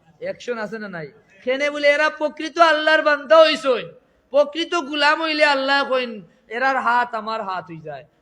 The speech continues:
হযরত শাহজালাল মুজাদ্দিদ ইয়ামানি সিল হট কইছেন, ইশারা করছেন, হইছে নি? হইছে নি? পাও হই যায় আমার পাও। তো কেনে যাইতে পারতো না বিচারায়? ওই যে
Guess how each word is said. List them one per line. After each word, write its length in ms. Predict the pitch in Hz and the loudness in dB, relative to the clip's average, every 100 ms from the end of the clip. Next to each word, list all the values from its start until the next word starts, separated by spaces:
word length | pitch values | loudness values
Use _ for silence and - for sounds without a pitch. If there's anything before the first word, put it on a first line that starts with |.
| - | -18
হযরত 240 | 175 214 | -12 -10
শাহজালাল 400 | 214 214 214 220 | -6 -6 -6 -8
মুজাদ্দিদ 360 | 214 208 208 202 | -8 -12 -10 -8
ইয়ামানি 320 | 208 202 202 | -6 -6 -8
সিল 260 | 202 214 214 | -14 -12 -10
হট 180 | 196 202 | -10 -10
কইছেন, 260 | 190 170 | -12 -12
ইশারা 300 | 185 180 196 | -16 -12 -10
করছেন, 320 | 170 170 165 156 _ - | -10 -12 -16 -20 _ -12
হইছে 240 | 196 180 | -12 -12
নি? 140 | 151 131 _ _ _ _ _ _ _ _ _ _ _ _ | -16 -18 _ _ _ _ _ _ _ _ _ _ _ _
হইছে 220 | 180 180 202 | -14 -12 -12
নি? 180 | 135 _ _ _ _ | -14 _ _ _ _
পাও 300 | 185 208 226 | -4 -2 -2
হই 160 | 220 202 | -4 -4
যায় 180 | 208 | -6
আমার 280 | 190 185 190 | -6 -6 -10
পাও। 340 | 160 180 165 151 160 _ | -6 -4 -4 -8 _ _
তো 80 | 180 | -18
কেনে 200 | - 202 | -14 -8
যাইতে 260 | 233 202 196 | -8 -8 -8
পারতো 260 | 196 185 180 | -10 -10 -14
না 100 | 175 | -14
বিচারায়? 440 | 160 165 156 147 - _ | -10 -8 -8 -10 -16 _
ওই 200 | 160 185 | -12 -12
যে 200 | 175 185 | -10 -12